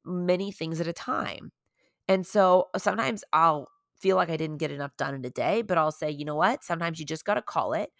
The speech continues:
And then the next morning, I'll power out those emails in fifteen minutes. So I had that quality time in the evening. It took me way less time in the morning 'cause I'm sharp and I'm ready for it. I'm not distracted and I'm fully focused and,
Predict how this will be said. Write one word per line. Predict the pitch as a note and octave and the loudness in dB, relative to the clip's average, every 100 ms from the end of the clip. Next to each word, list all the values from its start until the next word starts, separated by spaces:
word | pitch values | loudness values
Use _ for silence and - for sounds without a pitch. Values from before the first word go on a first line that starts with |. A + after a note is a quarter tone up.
| _ _ - | _ _ 0
And | G#3 | 0
then | G#3 G#3 | 2 -2
the | |
next | A3 G#3+ | -2 -4
morning, | A3 C4+ A3 - | -4 -2 -2 2
I'll | G#3+ A3 | 4 4
power | A3 A3+ A3+ | 4 4 4
out | A3 | 2
those | A3 G#3+ | 0 -4
emails | A3 F#3 E3 | -2 -2 -2
in | D#3 | -8
fifteen | - G#3 - D#3+ C#3+ | -6 -8 -8 -10 -8
minutes. | C#3 - - | -10 -12 -14
So | - C#3+ | -6 -6
I | |
had | D#3+ E3+ G3 | -4 -6 -4
that | A#3 | -6
quality | - E3 D#3+ D3+ | -6 -6 -6 -8
time | D#3 D3 | -10 -10
in | C#3+ | -12
the | - | -14
evening. | C3 A2 A#2 D3 _ _ _ | -14 -14 -16 -18 _ _ _
It | F3+ | -4
took | E3 G3 | -2 -4
me | F#3+ F3+ - | -6 -10 -8
way | A3+ C4 C4+ | -4 0 2
less | B3+ A#3+ | 2 0
time | - G3 F3+ | -2 -6 -6
in | |
the | D#3 | -6
morning | D3 D3+ D#3 | -6 -8 -8
'cause | D3+ | -10
I'm | D3 | -10
sharp | D3 A#3+ A#3 A3+ | -8 0 0 0
and | F3 | -6
I'm | D#3 | -8
ready | D3+ F3 F#3 | -4 -4 -4
for | - F3+ | -10 -8
it. | F3+ D#3 | -8 -10
I'm | D3 | -8
not | D3 F#3 - | -2 -2 -4
distracted | F3+ E3+ D#3 - D3+ | -10 -6 -6 -6 -12
and | B2 | -10
I'm | A2 C#3+ | -12 -6
fully | E3+ F#3+ | -2 -2
focused | - D#3+ D#3 D#3+ D3+ - | 0 0 2 0 -2 -4
and, | C3 | -6